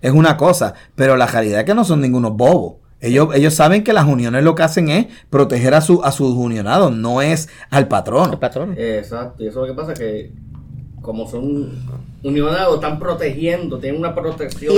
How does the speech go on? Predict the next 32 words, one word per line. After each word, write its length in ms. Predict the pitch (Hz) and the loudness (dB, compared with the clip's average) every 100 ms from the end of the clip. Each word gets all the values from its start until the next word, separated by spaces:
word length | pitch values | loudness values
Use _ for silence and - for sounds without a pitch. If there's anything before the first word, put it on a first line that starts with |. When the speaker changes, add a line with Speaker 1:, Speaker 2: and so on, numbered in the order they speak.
| 208 | 4
Speaker 1:
Sí, 180 | - 185 | 4 6
Speaker 2:
entonces 40 | |
Speaker 1:
pero 260 | 220 147 131 | 6 6 4
el 160 | 147 139 | 2 0
sag, 480 | - 143 147 160 - | 0 2 2 0 0
el 180 | 147 131 | -2 0
sag 280 | - 127 147 | 0 0 0
es 100 | 147 | 2
demasiado 420 | 160 156 151 139 | 2 2 0 2
poderoso. 540 | 143 139 120 120 135 | 2 2 0 -2 -2
El 160 | 131 127 | -2 -2
sag, 500 | - 170 147 - - | -2 2 2 2 -2
que 100 | - | -2
es 60 | 135 | 0
el 60 | |
de 120 | 143 160 | 4 4
los 80 | 151 | 4
actores, 460 | 127 147 127 110 - - - - | 2 0 0 -2 -12 -20 -20 2
todos 320 | 160 160 185 | 6 8 8
esos 320 | 208 202 208 | 6 6 4
actores 580 | 208 185 - 185 196 156 | 4 2 2 2 4 4
británicos, 760 | 165 160 147 165 147 110 104 - - - | 4 4 4 4 2 0 -4 -8 -18 -18
Benedict 560 | 120 131 151 160 147 - | -2 2 4 6 4 2
Cumberbatch, 680 | 165 160 135 113 90 - - - - _ | 4 4 4 2 -2 -10 -14 -18 -20 _
toda 360 | - 165 202 208 | 4 6 8 6
esa 240 | 208 202 | 4 4
gente 460 | 175 202 180 156 101 | 4 4 4 0 -2
de, 200 | 113 120 | -2 -2
de 200 | 110 127 | 0 -2
Inglaterra, 720 | 127 127 113 165 117 104 95 - - - | 0 -2 2 2 2 0 -6 -12 -12 -2
Idris 440 | 139 131 131 123 | 0 2 0 4
Elba, 500 | 160 170 127 92 87 | 6 6 4 -2 -6